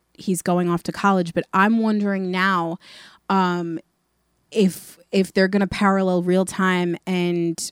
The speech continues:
play to how kids are now obsessed with technology and smartphones. And yes, gaming is still very big, but not on a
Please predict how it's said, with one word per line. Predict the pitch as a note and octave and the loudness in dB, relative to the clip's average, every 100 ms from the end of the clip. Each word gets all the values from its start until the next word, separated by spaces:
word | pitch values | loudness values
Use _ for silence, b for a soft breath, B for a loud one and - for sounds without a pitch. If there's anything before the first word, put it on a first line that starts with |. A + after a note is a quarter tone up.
| - | -8
play | - F#3 F#3 | -4 0 0
to | F3+ - F#3 E3+ E3+ E3+ - _ | -2 -2 0 2 2 0 -4 _
how | - - F#3 F3 E3 D#3+ E3 - b b b b b _ - | -6 0 2 2 0 -2 -4 -8 b b b b b _ -10
kids | - G3+ F3 | 0 0 2
are | F#3 | 0
now | F#3+ F3+ | 0 0
obsessed | F3+ - F3+ E3+ - | -2 0 0 0 0
with | F3 | -2
technology | - F3+ G#3 A#3 A3 F#3+ F#3 F3 | 0 -2 4 4 4 0 -2 -2
and | F3 | -2
smartphones. | E3+ G#3+ G#3+ - G3 F3+ F3+ | -2 0 0 0 0 0 0
And | F#3 | 0
yes, | G#3 - | 0 -2
gaming | - F#3+ G3 F#3 | -2 0 2 2
is | F3 | 0
still | - G3 F3 | 2 2 4
very | F3+ E3+ | 2 2
big, | E3+ G#3+ G3 F3+ | 2 4 4 2
but | E3 F3+ | 0 0
not | F3+ F3+ F3+ - | 2 2 2 0
on | F3 E3 | 0 0
a | D#3+ D#3+ | 0 -2